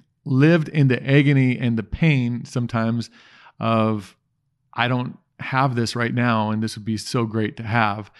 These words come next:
There was a frustration and a tension in, inside of this patience, but there was something so satisfying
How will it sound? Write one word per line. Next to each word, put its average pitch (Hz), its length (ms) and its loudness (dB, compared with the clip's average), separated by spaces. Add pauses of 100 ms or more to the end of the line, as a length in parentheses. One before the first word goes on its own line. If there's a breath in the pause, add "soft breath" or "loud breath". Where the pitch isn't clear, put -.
(600 soft breath)
There 117 140 0
was 120 120 2
a 110 40 -2
frustration 135 640 2
and 110 100 2
a 107 60 0
tension 139 460 0
in, 113 360 -2
inside 120 440 0
of 117 80 -6
this 110 220 -6
patience, 127 640 -2
but 117 280 -4 (800 soft breath)
there 131 200 4
was 120 340 0 (220)
something 139 580 2
so 135 320 0
satisfying 117 800 -2